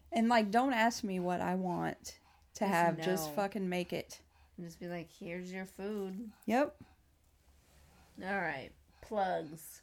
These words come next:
Speaker 1: Plugs. Okay. So, um, T J was on Dinner for Two with Denver, so
Speaker 2: Mm-hmm.
Speaker 1: watch that.
Speaker 2: Okay.
Speaker 1: There's a ghost in the video. Um, so you'll have to watch for that.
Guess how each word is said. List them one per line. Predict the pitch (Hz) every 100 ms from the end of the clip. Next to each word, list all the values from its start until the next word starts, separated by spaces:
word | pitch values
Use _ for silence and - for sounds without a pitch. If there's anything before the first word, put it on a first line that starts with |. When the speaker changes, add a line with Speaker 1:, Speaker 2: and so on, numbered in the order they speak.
| _
Speaker 1:
Plugs. | 285 269 180 - -
Okay. | 220 262 170 - - - - _ _
So, | - - 233 233 190 170 170 -
um, | 208 180 165 175
T | - 262
J | 240 190
was | 185 190
on | 196 190 185
Dinner | 185 196 233
for | -
Two | 233 285 269
with | 233 220
Denver, | 214 196 165 180 190
so | - 185 170 285
Speaker 2:
Mm-hmm. | 359 - _
Speaker 1:
watch | 208 185 - -
that. | 269 254 262 - - _ -
Speaker 2:
Okay. | - 214
Speaker 1:
There's | 208 196
a | 185
ghost | 185 180 226 - - - 392
in | 196
the | 202
video. | 214 190 190 226 311 - _ - _ _ _ _ _
Um, | - 180 180 190 196 - _ -
so | 208
you'll | 196 208
have | 190
to | 185
watch | 180 - -
for |
that. | 175 180 220